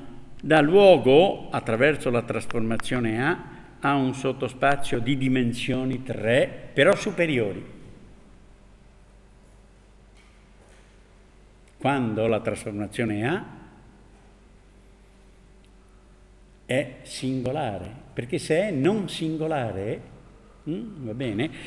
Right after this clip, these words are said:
dimensioni del sottospazio dominio e dimensioni del sottospazio codominio sono sempre uguali,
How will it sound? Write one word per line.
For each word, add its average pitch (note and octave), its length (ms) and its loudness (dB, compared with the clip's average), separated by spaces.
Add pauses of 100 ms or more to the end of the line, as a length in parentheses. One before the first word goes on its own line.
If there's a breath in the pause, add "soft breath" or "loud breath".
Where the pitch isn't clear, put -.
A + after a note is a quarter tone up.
(180 loud breath)
dimensioni F#3 920 4
del F3+ 240 2
sottospazio F3+ 1160 0
dominio D#3+ 680 2 (240 loud breath)
e F#3 180 6
dimensioni F#3 760 0
del F#3 180 0
sottospazio F3+ 800 -4
codominio F3 640 -2
sono B2+ 260 -8
sempre F#3+ 340 -10
uguali, D#3+ 420 -8